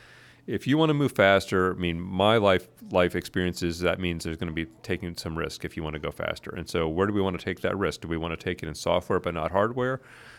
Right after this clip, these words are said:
in non-M dapps but, but, but not M dapps? That's what I've said to both committee, the Armed Services Committees and, and to the Commission, is we need to have a conversation, and there's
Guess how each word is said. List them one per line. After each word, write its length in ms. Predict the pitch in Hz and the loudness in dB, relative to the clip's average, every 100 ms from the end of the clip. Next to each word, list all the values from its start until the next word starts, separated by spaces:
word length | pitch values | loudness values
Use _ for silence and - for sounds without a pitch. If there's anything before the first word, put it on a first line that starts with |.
| - - | -14 -10
in 140 | 80 | -4
non-M 460 | 85 90 98 98 95 | 0 2 2 2 2
dapps 280 | 90 - - | 0 -2 -4
but, 240 | 90 90 | -4 -4
but, 260 | 90 - - | -6 -8 -8
but 140 | 85 | -4
not 200 | 87 85 | 2 2
M 160 | 90 113 | 2 2
dapps? 400 | 120 120 - - - _ _ _ _ _ - | 2 0 -4 -14 -18 _ _ _ _ _ 4
That's 220 | 107 117 | 8 8
what 140 | - 107 | 8 8
I've 160 | 95 | 6
said 180 | - 110 | 4 4
to 80 | 92 | 4
both 280 | 82 104 - | 2 2 0
committee, 260 | 92 85 | -4 -4
the 120 | 90 92 | -4 -2
Armed 220 | 90 87 | -2 -2
Services 380 | - 85 82 82 | -2 -2 -4 -8
Committees 340 | 82 82 - | -6 -6 -6
and, 200 | 90 92 | -8 -4
and 140 | 95 90 | -4 -4
to 80 | 85 | -6
the 80 | |
Commission, 380 | 85 87 82 80 | -8 -6 -6 -8
is 120 | 78 | -10
we 160 | 80 92 | -6 -4
need 140 | 98 | -4
to 80 | 90 | -4
have 120 | 87 | -4
a 60 | 85 | -4
conversation, 720 | - 90 85 - 87 82 85 - - - - | -4 -4 -4 -4 -4 -4 -8 -14 -20 -14 -6
and 220 | 82 80 | -4 -2
there's 160 | 76 | -6